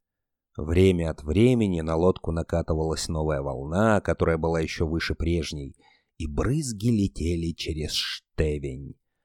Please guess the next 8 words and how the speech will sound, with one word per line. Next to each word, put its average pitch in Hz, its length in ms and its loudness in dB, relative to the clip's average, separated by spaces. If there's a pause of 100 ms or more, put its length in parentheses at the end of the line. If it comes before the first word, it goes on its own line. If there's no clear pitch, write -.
(280)
Лодка, 92 880 4
распустив - 1040 0
паруса, 117 600 0
неслась 101 560 2
вперед 95 520 2
с - 120 0
невероятной 90 1000 0
быстротой. 80 1000 -2